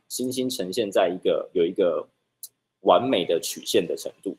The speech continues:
这样子你才可以把它的时间，它什么时候开始亮度衰减，到什么时候消失，什么时候复原，可以比较精确的定位出来。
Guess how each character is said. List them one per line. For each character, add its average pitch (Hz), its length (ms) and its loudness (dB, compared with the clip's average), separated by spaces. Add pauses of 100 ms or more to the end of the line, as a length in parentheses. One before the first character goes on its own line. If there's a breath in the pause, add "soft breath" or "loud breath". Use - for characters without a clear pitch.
(300)
这 190 100 0
样 147 100 2
子 110 120 -8
你 85 80 -6
才 92 180 0
可 95 140 -6
以 98 100 0
把 - 260 -6
它 101 140 4
的 87 240 0
时 - 420 -6
间， 98 360 0
它 135 100 0
什 - 180 -4
么 87 120 -6
时 - 140 -8
候 117 160 2
开 104 200 2
始 92 140 -4
亮 95 200 -2
度 95 120 -2
衰 85 200 0
减， - 180 -8 (120)
到 90 140 2
什 80 140 -10
么 76 100 -20
时 - 140 -12
候 90 140 -2
消 90 240 0
失， 87 400 -6
什 - 160 -8
么 80 80 -12
时 - 120 -4
候 92 100 -2
复 98 240 -4
原， 76 180 -6 (380)
可 98 60 2
以 95 40 2
比 85 80 -6
较 82 140 2
精 117 260 -4
确 117 200 0
的 - 100 -8
定 92 220 -6
位 82 120 -2
出 82 200 -6
来。 52 160 -4